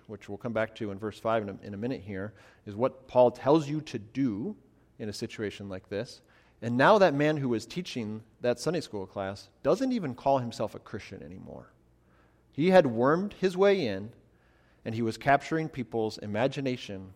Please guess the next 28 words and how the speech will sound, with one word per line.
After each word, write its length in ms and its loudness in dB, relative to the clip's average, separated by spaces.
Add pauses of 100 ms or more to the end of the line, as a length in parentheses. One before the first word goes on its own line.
with 180 -8
false 520 -2 (140)
teaching. 400 -12 (800)
And 120 -8
this 160 -4
is 60 -6
what 120 4
happens, 520 0 (280)
and 120 -4
this 180 -4
is 100 -10
why 420 4 (1400)
we 100 -8
have 160 0
this 140 0
passage, 400 -4
why 160 2
we 140 -2
need 500 -2
this 200 2
passage 580 0 (120)
of 100 -10
Scripture. 400 -6 (800)
Because 300 -4
false 260 4
teachers 400 -4
creep 380 -4
in, 280 -2